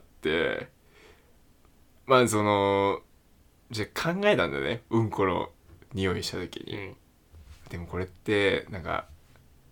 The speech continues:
Speaker 1: 誰か我慢しきれなくてしちゃったんだよな、みたいな。
Speaker 2: うん。
Speaker 1: したくてしてるやつなんかいねえ、いねえから。
Speaker 2: <laughs> 俺が一番わかるぞと。
Speaker 1: そう。
Speaker 2: <laughs> その気持ちは。
Speaker 1: なんか、多分この匂いの裏にはなんか敗北感とか、
Speaker 2: うん。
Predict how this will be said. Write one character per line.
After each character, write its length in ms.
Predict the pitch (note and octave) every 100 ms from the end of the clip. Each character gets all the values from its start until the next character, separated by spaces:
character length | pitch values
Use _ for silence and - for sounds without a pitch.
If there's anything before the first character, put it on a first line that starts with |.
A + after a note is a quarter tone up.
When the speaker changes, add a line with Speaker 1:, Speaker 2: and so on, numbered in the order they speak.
| -
Speaker 1:
誰 240 | G#2 A#2
か 460 | - D2 A#1+ G#1+ - _ _ -
我 300 | A#2+ C3+ F2+
慢 40 |
し 120 | -
き 120 | - B2
れ 100 | A2+
な 100 | F#2+
く 80 | -
て 500 | C2+ C2 A#1 - - _ _
し 140 | - -
ち 40 |
ゃ 40 | F2
っ 80 |
た 100 | -
ん 60 | F#2+
だ 80 | A1
よ 60 |
な、 100 | B1
み 80 | C2
た 120 | -
い 40 | -
な。 100 | -
Speaker 2:
う 60 | G#2
ん。 60 |
Speaker 1:
し 100 | F#2
た 120 | - B2+
く 80 |
て 80 | -
し 80 | -
て 80 | G#2+
る 80 | G2+
や 40 |
つ 60 | G2
な 80 |
ん 40 | E2
か 40 |
い 80 | F2
ね 200 | G#2 A#2
え、 40 | G#2+ - -
い 100 | G#2+
ね 100 | B2
え 40 |
か 120 | -
ら。 280 | B1+ C2 - - A#2+ - - -
Speaker 2:
<laughs> 520 | - - - - - -
俺 160 | B2
が 60 | B2+
一 140 | B2+
番 100 | B2
わ 80 | B2+
か 80 | C3
る 60 | A#2+
ぞ 160 | G2+
と。 160 | - G2 -
Speaker 1:
そ 160 | -
う。 40 | F2 F#3
Speaker 2:
<laughs> 80 | D#3+
そ 140 | -
の 40 | C3
気 140 | -
持 80 | A2+
ち 120 | F2
は。 60 | G#2
Speaker 1:
な 100 | E2
ん 20 |
か、 60 | - - - - - - -
多 120 | F2+
分 140 | E2+
こ 140 | E2+ G#2+
の 100 | A2
匂 240 | A2+ B2
い 40 |
の 80 | A2+
裏 180 | G2+ A2+
に 100 | G#2+
は 100 | G#2+
な 80 | G2
ん 20 |
か 160 | F2+ -
敗 400 | - - G#2+ A2+
北 640 | A2+ A2 A2+ G#2+ A2 -
感 280 | - F2+ F2
と 140 | F2 D2
か、 340 | D2 C#2+ G1+
Speaker 2:
う 40 | G2
ん。 200 | E2+